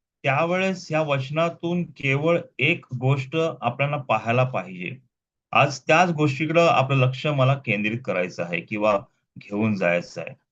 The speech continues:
आणि ही गोष्ट थोडंसं मला क्लिअर समजण्याकरता किंवा स-, दाखवण्याकरता एक उदाहरण मी सांगत आहे. एक गोष्टी रूपांतरामध्ये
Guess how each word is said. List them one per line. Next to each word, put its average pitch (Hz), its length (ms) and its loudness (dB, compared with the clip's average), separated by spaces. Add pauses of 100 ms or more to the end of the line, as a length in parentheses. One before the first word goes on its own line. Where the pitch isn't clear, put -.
(240)
आणि 170 180 2
ही 175 120 4
गोष्ट 180 340 2 (100)
थोडंसं 165 400 4
मला 165 240 4
क्लिअर 151 360 0
समजण्याकरता 139 840 0
किंवा 135 320 0
स-, 135 160 -8
दाखवण्याकरता 117 1000 -2 (360)
एक 170 200 -4
उदाहरण 147 480 4
मी 170 120 0
सांगत 104 460 -2
आहे. 90 240 -6
एक 117 220 -2
गोष्टी 113 440 0
रूपांतरामध्ये 139 840 2